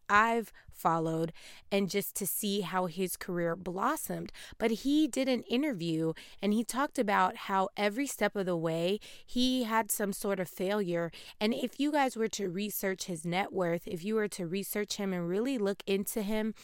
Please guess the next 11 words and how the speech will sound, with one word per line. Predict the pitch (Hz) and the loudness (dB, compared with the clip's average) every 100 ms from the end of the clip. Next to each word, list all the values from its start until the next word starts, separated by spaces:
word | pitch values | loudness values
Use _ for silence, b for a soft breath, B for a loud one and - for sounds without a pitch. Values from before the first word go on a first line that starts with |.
| B B - | B B -4
you | 202 294 | 2 4
would | 359 | 4
see | - - 196 208 220 B B | 2 0 0 0 -2 B B
that | - 214 | 2 2
he | 190 247 269 277 - - - | 4 2 4 2 0 -8 -20
has | - - 202 202 190 - | -12 -2 2 2 -2 -6
made | 180 190 190 190 180 - | -4 0 2 4 2 -2
some | - - 190 180 175 170 - | -10 -2 0 2 0 -4 -4
money, | 175 180 175 175 170 170 - | 0 2 2 0 -2 -6 -6
y'all. | 165 185 160 - - - B - - | 2 4 4 0 -6 -12 B -16 -10
So | - 254 247 | 2 6 6